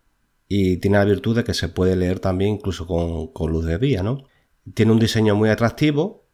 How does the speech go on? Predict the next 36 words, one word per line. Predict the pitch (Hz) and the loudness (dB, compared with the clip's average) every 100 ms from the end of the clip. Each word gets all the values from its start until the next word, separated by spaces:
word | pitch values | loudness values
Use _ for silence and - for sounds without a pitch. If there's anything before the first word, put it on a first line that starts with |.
| _ _ | _ _
ligero | - 87 85 98 101 | -4 -4 0 0 4
y | 104 | 4
ergonómico, | 107 110 123 131 123 120 151 - _ _ _ _ _ | 4 2 4 4 2 -2 -4 -8 _ _ _ _ _
y | 113 113 | 0 2
cuenta | - 123 123 127 | 4 4 4 4
con | 123 | 4
botones | 123 123 123 127 | 2 2 2 2
de | 127 | 0
paso, | 127 147 143 - 139 - _ | 0 0 0 0 -2 -4 _
de | 98 90 | -6 -6
página | - 113 - 113 117 135 _ _ _ - | -2 -2 0 0 0 -2 _ _ _ -2
y | 98 | 0
luz | 104 - | 0 0
frontal | 110 98 104 104 107 - _ _ _ _ | -2 -2 0 0 0 -4 _ _ _ _
autorregulable. | 92 87 82 80 80 78 78 78 78 _ _ - | -2 0 0 -2 -2 -2 -2 -6 -10 _ _ -6
El | 101 | -2
objetivo | 95 120 113 117 | 0 0 2 2
es | 123 | 2
que | |
puedas | 113 120 117 | 2 2 4
leer | 117 113 110 | 4 4 2
durante | 107 104 101 113 | 2 0 2 2
horas, | 131 117 143 - _ _ _ _ _ | 4 4 0 -8 _ _ _ _ _
como | - 87 | -4 -4
si | - | -2
de | 95 | 0
un | 95 | 0
libro | 101 101 101 | 2 2 2
en | 98 | 0
papel | 95 98 95 | 0 2 2
se | - | 0
tratara, | 98 104 101 117 117 - - | 0 0 2 2 2 -4 -12
y | - 85 82 | -6 -2 -2
sin | 80 85 | -2 -4
que | 82 | -4
eso, | 87 - 92 92 87 85 | -6 -2 0 2 0 -2